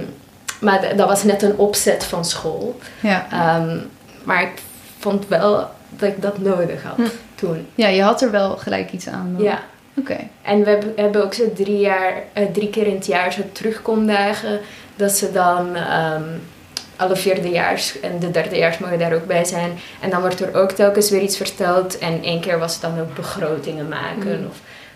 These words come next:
Speaker 1: dus ze leiden je er wel in, maar ik heb vooral heel artistiek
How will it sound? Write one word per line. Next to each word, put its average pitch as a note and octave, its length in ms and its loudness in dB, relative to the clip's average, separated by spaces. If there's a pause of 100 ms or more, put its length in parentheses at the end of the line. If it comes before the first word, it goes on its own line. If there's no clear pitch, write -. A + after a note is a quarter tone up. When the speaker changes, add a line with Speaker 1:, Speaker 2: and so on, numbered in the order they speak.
Speaker 1:
dus F#3+ 180 -6
ze G3+ 160 4
leiden G3+ 360 4
je G3 100 4
er F#3 100 -2
wel E3+ 280 2 (240)
in, C4 600 2
maar F#3 300 0 (880)
ik - 140 -12
heb G3+ 80 -6
vooral F#3+ 460 2
heel F#3 520 -4
artistiek - 840 -8